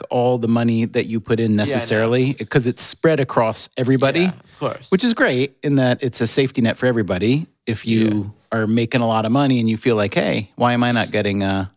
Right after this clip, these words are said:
Speaker 1: all of mine?" That's the way it works.
Speaker 2: Yeah.
Speaker 1: Also, here's the weird thing about it. If you die, like, the day after you start getting Social Security,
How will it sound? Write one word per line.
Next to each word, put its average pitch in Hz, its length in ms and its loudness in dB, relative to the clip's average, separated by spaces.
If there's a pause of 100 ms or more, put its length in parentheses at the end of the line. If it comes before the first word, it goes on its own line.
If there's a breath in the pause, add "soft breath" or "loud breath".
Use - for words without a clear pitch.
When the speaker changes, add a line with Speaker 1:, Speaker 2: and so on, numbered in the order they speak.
(120)
Speaker 1:
all 127 220 2
of 117 80 2
mine?" 113 400 0 (1300)
That's - 160 -2
the 127 60 2
way 117 100 4
it 92 80 -2
works. 110 400 -2 (200)
Speaker 2:
Yeah. - 80 0
Speaker 1:
Also, 170 320 0
here's 131 220 -4
the 131 80 -4
weird 180 200 2
thing 104 140 -4
about 95 240 -2
it. - 140 -4 (720 soft breath)
If 123 120 0
you 196 140 2
die, 156 680 -2 (400)
like, 117 240 0
the 113 80 0
day 131 340 0
after 139 460 0
you 117 200 -2
start 117 440 0
getting 127 240 0
Social 117 160 0
Security, 135 580 0